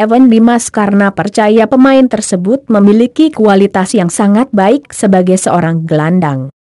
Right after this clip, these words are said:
Ia juga tak ragu kemampuan Evan Dimas nantinya akan membuat lini pertahanan Macan Kemayoran julukan Persija bakal semakin solid.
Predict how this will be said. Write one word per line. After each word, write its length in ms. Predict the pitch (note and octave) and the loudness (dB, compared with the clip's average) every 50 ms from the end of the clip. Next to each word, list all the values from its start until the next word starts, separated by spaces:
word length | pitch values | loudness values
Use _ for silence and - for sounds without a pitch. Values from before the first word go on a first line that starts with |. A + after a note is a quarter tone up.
| _ _ - | _ _ -2
Ia 240 | A#3+ A#3 A#3 A3+ G#3+ | 2 2 2 2 2
juga 480 | G#3 F#3+ F3 G3+ G3+ G3 - G3+ G3 F#3+ | 0 0 0 0 0 0 0 -2 -2 -2
tak 240 | - G3+ F#3 - - | -4 -8 -8 -4 -2
ragu 400 | F#3+ F3 D#3+ D#3+ E3 E3+ D#3 D3 | -2 0 0 -2 -2 -2 -4 -2
kemampuan 720 | - A3+ G#3+ G3+ F#3+ F#3+ F#3 F#3+ F#3 F#3 F#3 F#3 F#3+ - | -2 0 0 0 0 -2 -2 0 0 0 0 -2 -4 -4
Evan 400 | - G#3 G#3+ A3+ A#3+ C4 C4 A3 | -4 -2 0 2 2 4 4 4
Dimas 400 | A3+ A3+ A#3 A#3 A#3+ A#3 - - | 4 4 2 2 0 -2 -4 -4
nantinya 640 | F3+ F#3 G3 G#3 G3 F#3+ F#3 F#3 F3+ F3 E3+ E3 - | -4 -2 -2 -2 0 0 0 0 0 0 -2 -4 -6
akan 480 | - F3 F3+ - - B3 B3 B3 A#3+ | -6 -8 -6 -4 -2 0 0 2 2
membuat 480 | A3 G#3 G3 F#3+ G3+ G3 F#3+ F#3+ - A3 | 2 2 4 4 4 2 0 0 -2 0
lini 320 | G#3+ A3 G#3+ G#3+ A3+ B3+ | 2 2 4 4 2 2
pertahanan 640 | B3 C4+ B3+ A#3 - A3 G3+ A3 A3 G#3+ G#3 F#3+ G#3 | 0 -2 -4 -2 -4 -4 -2 0 0 0 0 0 0
Macan 480 | A3 A3+ B3 B3 A#3+ - A#3 A3 A3+ A#3 | 0 0 0 0 0 -2 -2 0 0 -2
Kemayoran 720 | - G3+ G3 F#3 G#3 A#3 A#3+ G#3+ G3+ G#3+ A#3 A#3+ C4 B3 | 0 0 2 2 2 2 2 2 2 2 2 2 2 2
julukan 560 | A#3+ C#4+ C#4+ C#4 C4+ C4+ A3 G3 F#3+ G3 G3 | 2 2 2 2 0 0 -2 -2 -2 -2 -4
Persija 560 | - - G#3+ G#3 - G#3+ G3 F#3+ A#3+ B3 C4 A3 | -2 -4 -4 -2 -2 -2 -2 0 0 0 2 2
bakal 480 | G3+ G3 - B3+ B3 B3 B3 B3+ B3 | 0 0 0 0 0 0 0 -2 -4
semakin 480 | - - G#3 F#3+ E3+ D#3+ - - F3 E3+ | -4 -2 -2 0 -2 -2 -2 -2 -2 -2
solid. 720 | E3+ - - G#3+ G#3+ A3+ A3+ A3 F#3 E3 D3+ - _ - | -2 -2 0 0 2 2 2 2 2 0 -2 -4 _ -20